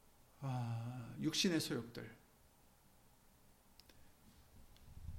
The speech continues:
서로 사랑하고 용서하고 함께 살아가기 위해서 우리가 버려져야 될 그런 소욕들,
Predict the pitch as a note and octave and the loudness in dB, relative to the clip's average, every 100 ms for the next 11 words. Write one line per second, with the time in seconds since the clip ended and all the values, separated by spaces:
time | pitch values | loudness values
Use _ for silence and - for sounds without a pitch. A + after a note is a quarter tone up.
0 | - - - - - A#3+ A#3+ A#3+ A#3 A3 | -8 -12 -6 -2 8 12 12 12 10 8
1 | A3 A3 G#3+ A3 D#3+ E3+ G3+ G3+ G#3+ G3 | 10 10 10 10 10 12 10 12 10 10
2 | G3+ G3+ G3 A#3 A#3 A#3 - A3 G#3+ G3+ | 10 8 8 6 8 6 6 6 6 6
3 | G3 F3+ D#3+ D#3+ D#3+ - F3 E3 D#3 D#3 | 6 8 8 8 8 6 6 6 8 6
4 | D#3 C3 C#3 F3 F3+ E3 D3 C#3+ C#3 C3 | 4 2 6 8 8 8 8 6 4 4
5 | C3 B2 - - - - A2+ | 2 2 2 0 2 2 2